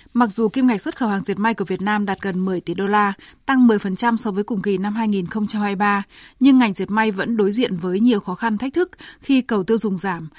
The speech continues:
hàng tồn kho tăng, rào cản kỹ thuật mới của các nước nhập khẩu,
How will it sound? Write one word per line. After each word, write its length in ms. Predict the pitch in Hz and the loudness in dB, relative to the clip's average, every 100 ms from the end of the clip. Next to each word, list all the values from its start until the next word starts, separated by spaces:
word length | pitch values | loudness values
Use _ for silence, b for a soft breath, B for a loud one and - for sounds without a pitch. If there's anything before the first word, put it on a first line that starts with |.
| B | B
hàng 280 | - 202 185 | -4 -4 -2
tồn 200 | 196 185 | -4 -2
kho 180 | 226 226 | -2 0
tăng, 280 | 226 214 202 b b | 2 0 -2 b b
rào 200 | - 233 | -4 -2
cản 200 | 214 180 | -2 -4
kỹ 100 | 170 | -4
thuật 180 | 190 247 | -4 -2
mới 280 | 190 185 220 | -2 -2 -2
của 140 | 262 | -2
các 160 | 247 254 | -2 0
nước 140 | 311 | 2
nhập 180 | 330 233 | 2 0
khẩu, 300 | 220 185 156 | -2 -6 -6